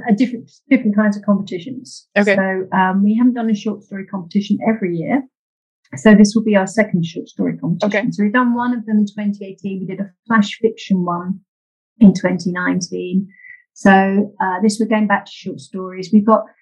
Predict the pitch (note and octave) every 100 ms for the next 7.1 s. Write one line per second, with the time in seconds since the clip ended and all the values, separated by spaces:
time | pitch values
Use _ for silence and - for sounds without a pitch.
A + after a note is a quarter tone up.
0 | _ _ A#3+ D#4 D#4 C#4+ A3+ - A#3+ A3+
1 | A3 G#3+ G3+ A#3 G3 E3+ F#3 - - G3+
2 | - F#3 F#3 - G3+ A3 A3+ F#3 - _
3 | - - - - F#3+ F#3+ - - F#3 F#3
4 | E3 E3 E3+ E3+ - F#3 F3 F3 E3+ E3+
5 | E3+ E3 G#3 - F#3 E3+ E3 - - -
6 | - _ _ _ - C#4 D4 G3+ G3+ -
7 | D#3+